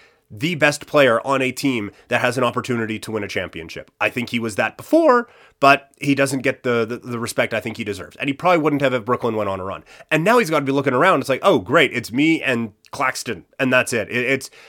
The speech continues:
it, it just, it really feels like Kevin Durant had to sell his soul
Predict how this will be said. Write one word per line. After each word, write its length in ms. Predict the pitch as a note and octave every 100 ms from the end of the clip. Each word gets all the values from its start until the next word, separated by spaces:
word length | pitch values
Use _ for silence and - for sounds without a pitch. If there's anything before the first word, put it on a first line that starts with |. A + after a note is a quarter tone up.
| - _ _ -
it, 160 | D#3 D3+
it 40 |
just, 200 | D3 E3 E3
it 100 | C#3
really 300 | C3 F3 D#3+
feels 260 | D#3+ D3
like 140 | C3 B2+
Kevin 240 | C#3 C3+
Durant 240 | B2 A#2+
had 120 | A2+ A#2
to 40 |
sell 220 | - A#2+
his 160 | A2+ G#2+
soul 420 | - G#2+ F#2 D#2+